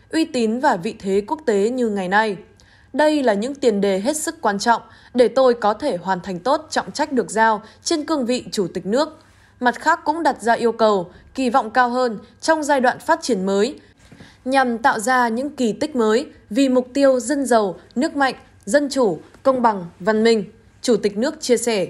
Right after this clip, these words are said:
nhận thức sâu sắc trách nhiệm to lớn trước Đảng, Nhà nước, nhân dân, tân Chủ tịch nước Tô Lâm xin hứa sẽ thực hiện nghiêm túc, đầy đủ nhiệm vụ,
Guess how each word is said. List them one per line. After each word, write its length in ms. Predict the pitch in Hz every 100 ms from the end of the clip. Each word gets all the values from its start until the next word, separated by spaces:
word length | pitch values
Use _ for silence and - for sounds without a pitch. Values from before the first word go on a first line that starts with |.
| - _ _ _ _ -
nhận 200 | 247 233
thức 200 | 339 349
sâu 220 | - 294
sắc 200 | 285 370 370
trách 160 | 370
nhiệm 180 | 311 294 -
to 120 | 226
lớn 260 | 220 202 214
trước 180 | 320 339
Đảng, 280 | 254 202 160 - -
Nhà 160 | 214 208
nước, 260 | 233 349 - -
nhân 260 | 220 233 220
dân, 260 | 240 233 202 - - -
tân 200 | 311 302
Chủ 160 | 277 208
tịch 220 | 208 202
nước 240 | 262 320 -
Tô 100 | 240
Lâm 240 | 233 220
xin 200 | 202 233
hứa 320 | 214 202 226 302 - -
sẽ 160 | 349
thực 240 | 359 294 -
hiện 300 | 220 202 220
nghiêm 160 | 226
túc, 180 | 220 330 - - -
đầy 200 | 240 254
đủ 160 | 226 214
nhiệm 300 | 190 196 202
vụ, 280 | 240 220